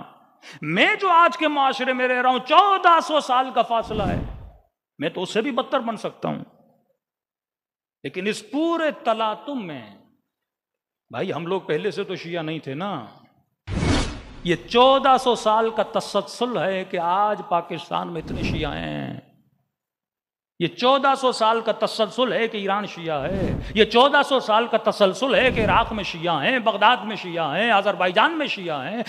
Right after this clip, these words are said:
ये एक दिन में तो नहीं बने हैं। वो कौन सी सीक्रेट मैनेजमेंट थी अहल बैत की? ये कौन सा सीक्रेट नेटवर्क था अहल बैत का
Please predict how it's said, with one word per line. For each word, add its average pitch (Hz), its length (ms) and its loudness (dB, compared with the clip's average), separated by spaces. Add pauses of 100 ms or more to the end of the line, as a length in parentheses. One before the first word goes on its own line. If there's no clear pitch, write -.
(120)
ये 160 80 4
एक 180 120 -2
दिन 247 100 2
में 254 140 2
तो 180 100 -6
नहीं 262 120 -4
बने 226 220 -4
हैं। 170 160 -14 (1800)
वो 175 80 -2
कौन 339 480 4
सी 302 380 2
सीक्रेट 285 640 0
मैनेजमेंट 294 800 2
थी 262 100 -2
अहल 214 240 2
बैत 208 300 0
की? 180 120 -8
ये 180 120 0
कौन 320 400 6
सा 339 160 0
सीक्रेट 240 500 2
नेटवर्क 226 600 2
था 262 40 2
अहल 220 180 0
बैत 175 260 -4
का - 160 -4